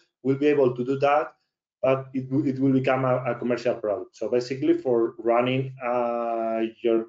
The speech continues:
to, for obtaining your compliance report, uh, from the Smooth platform, uh, you will need to, uh, pay a fee. We still didn't, this is part of, of still of, of being defining what will be the, the, the, the cost. It will be something,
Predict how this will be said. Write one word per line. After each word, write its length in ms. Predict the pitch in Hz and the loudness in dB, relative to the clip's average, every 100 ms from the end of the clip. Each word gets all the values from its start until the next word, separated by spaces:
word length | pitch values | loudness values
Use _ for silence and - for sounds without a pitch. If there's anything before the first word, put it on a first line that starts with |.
| _ - | _ -2
to, 220 | 120 113 - | -2 -2 -2
for 100 | 113 | 0
obtaining 340 | 113 127 131 | 0 0 2
your 160 | 131 - | 2 0
compliance 500 | 117 117 120 117 117 | 0 2 2 0 -6
report, 480 | 104 - 143 151 - _ _ _ _ | -8 0 0 0 -4 _ _ _ _
uh, 180 | 123 120 - | 0 0 2
from 200 | 120 113 | 0 0
the 60 | |
Smooth 320 | 117 131 127 | -2 -2 0
platform, 480 | 147 160 160 156 151 - _ _ - | 2 2 4 2 0 -6 _ _ 0
uh, 60 | |
you 480 | 120 117 113 110 123 | 4 6 4 4 4
will 120 | 123 | 4
need 220 | 127 131 - | 4 -2 -2
to, 300 | 127 - - | -2 -2 -4
uh, 300 | 113 110 107 - | -2 0 -2 2
pay 160 | 123 117 | 2 4
a 100 | - | 0
fee. 240 | - 87 _ _ _ _ _ _ _ _ | -10 -20 _ _ _ _ _ _ _ _
We 540 | 123 139 147 147 170 | 0 4 8 8 6
still 360 | - 147 143 131 | 2 -2 0 2
didn't, 420 | 135 131 127 - _ _ _ | 4 4 2 -6 _ _ _
this 160 | 143 - | -8 -8
is 80 | |
part 380 | - 139 143 - - _ 131 | -2 0 0 -2 -18 _ -2
of, 300 | 127 123 - - - | 0 0 -4 -16 -8
of 220 | 131 135 | -8 -8
still 240 | - 139 | -6 0
of, 300 | 135 120 117 - | 4 4 2 -6
of 160 | 117 | -6
being 180 | 123 131 | -2 -2
defining 520 | 123 - 139 151 160 | -2 0 0 0 -2
what 160 | 131 123 | -4 -4
will 140 | 117 | -4
be 160 | 120 120 | -2 0
the, 280 | 120 117 117 | 2 0 -2
the, 260 | 113 110 104 - | -6 -6 -6 -8
the, 420 | 104 104 101 101 | -10 -8 -10 -12
the 60 | 101 | -14
cost. 340 | - 135 170 - _ - | -2 0 0 -4 _ -8
It 120 | 117 | 0
will 120 | 127 | 2
be 100 | 123 | 2
something, 600 | 123 127 120 120 117 113 | 0 0 -2 -2 -2 -2